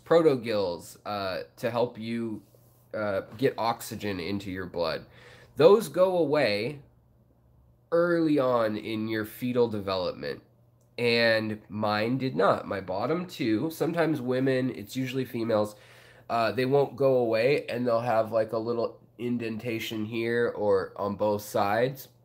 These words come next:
but it's really rare, I guess. This is the lowest two, and it's actually a hole through the skin. I don't know if I can, if you can see with the light, but I can push through my breastplate.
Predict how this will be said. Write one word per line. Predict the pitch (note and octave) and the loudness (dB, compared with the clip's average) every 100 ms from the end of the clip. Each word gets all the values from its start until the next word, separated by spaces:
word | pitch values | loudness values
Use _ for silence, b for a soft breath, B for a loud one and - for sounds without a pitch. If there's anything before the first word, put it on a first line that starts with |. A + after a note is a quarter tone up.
| _ _ _ | _ _ _
but | - | -4
it's | B2+ - | -2 0
really | F#3+ F#3+ | 2 4
rare, | C3 C#3+ C#3+ | 6 6 8
I | A2 | 6
guess. | G2+ G2+ - | 4 0 0
This | C3 B2+ | -6 -6
is | A#2 | -2
the | B2 | 2
lowest | A#2 B2 B2 - - | 6 8 8 4 -10
two, | - B2 F#2+ F2+ G2 b b b b b b - | -6 -2 0 -2 -6 b b b b b b -2
and | B2+ C#3 | 4 4
it's | C#3 - | 2 -2
actually | C3 E3 - F#3+ F3+ D#3+ | -2 -2 0 2 4 2
a | A2 A2 | -2 -4
hole | A2 - C3+ C#3+ F#2+ E2 F#2+ - _ - | -8 -2 4 6 6 4 0 -8 _ -4
through | A#2+ B2+ | 0 2
the | B2 | 0
skin. | - - C3 B2 G#2 G2 | -4 -2 4 4 4 0
I | B1 | 0
don't | G#2 G2+ | 0 2
know | |
if | G2 | 0
I | G2 | -2
can, | F#2 E2+ F2 - | -4 -4 -6 -12
if | - G#2 | -16 -6
you | |
can | G#2 | -4
see | F2+ - | -4 -4
with | G2 | -4
the | - | -4
light, | D2 F#2+ F#2 - | -2 0 -2 -2
but | F2 - _ _ _ _ - | -4 -6 _ _ _ _ 0
I | G#2+ | 2
can | A2 A2+ | 2 -2
push | - D3+ D3 - | 2 2 2 -2
through | - B2+ | 0 2
my | B2 G2 | 4 4
breastplate. | D#2 G#2 A2+ - - F2+ D#2+ | 2 2 2 0 -2 -2 -2